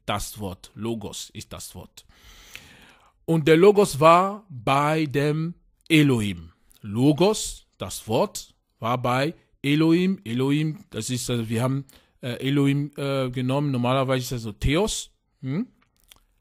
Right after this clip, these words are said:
Also, äh, Theos, ähm, bestimmte Begleiter der, also, oder Gott.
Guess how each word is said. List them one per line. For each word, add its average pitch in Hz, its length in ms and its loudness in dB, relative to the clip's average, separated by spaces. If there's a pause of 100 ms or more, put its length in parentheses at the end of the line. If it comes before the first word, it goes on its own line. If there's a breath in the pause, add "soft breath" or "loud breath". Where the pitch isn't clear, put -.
(200)
Also, 110 400 -4 (640)
äh, 113 340 -4
Theos, - 720 -2 (760)
ähm, 117 520 -2 (100)
bestimmte 135 400 -6
Begleiter 127 480 0
der, 127 400 0
also, 117 320 -4 (300)
oder 131 320 0
Gott. 123 420 -2